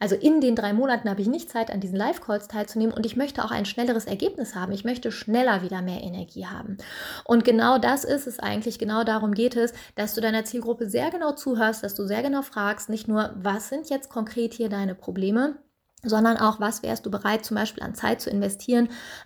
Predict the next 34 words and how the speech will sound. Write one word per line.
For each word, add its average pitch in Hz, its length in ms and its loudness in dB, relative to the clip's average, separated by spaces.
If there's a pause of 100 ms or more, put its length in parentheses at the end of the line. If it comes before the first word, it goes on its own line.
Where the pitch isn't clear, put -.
ähm, 202 300 2
um 247 300 4
dein 214 320 2
Problem, 196 640 2
ähm, 190 300 -2
loszuwerden. 190 800 -4 (300)
Also 214 220 6
das 262 220 4
ist - 200 -2 (180)
der 208 460 0
zentrale 247 640 2
Punkt 277 400 0
eigentlich 208 760 -2
am 196 180 -4
Anfang, 240 560 0
aber 208 280 2
auch 196 200 -6
immer 254 300 4
wieder 247 260 4
für 247 160 -4
jedes 214 380 -2
neue 214 500 4
Online-Programm, 233 680 0
was 220 140 -4
du 214 60 -6
entwickelst, 208 480 -6 (360)
dass 208 180 -2
du 202 120 -6
sehr, 220 420 2
sehr 220 180 0
genau 220 300 0
dir 214 180 -2
anguckst, 202 460 -4 (260)
was 214 240 -2